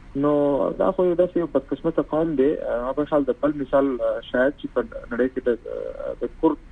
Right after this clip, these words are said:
آه، خلکو به وي، آه، چې داسې یو څلور، آه، ملکونو کې تقسیم،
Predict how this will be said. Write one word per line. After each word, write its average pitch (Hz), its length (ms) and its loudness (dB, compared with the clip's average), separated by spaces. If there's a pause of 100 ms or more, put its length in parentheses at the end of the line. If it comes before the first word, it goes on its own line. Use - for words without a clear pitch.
(200)
آه، - 300 -4 (100)
خلکو 120 240 -4
به 107 80 -2
وي، 104 200 -4 (500)
آه، 104 400 0
چې 110 120 -6
داسې 120 240 2
یو 117 200 0
څلور، 131 340 0
آه، 120 680 -2
ملکونو 127 300 -4
کې 135 180 -8
تقسیم، - 360 -4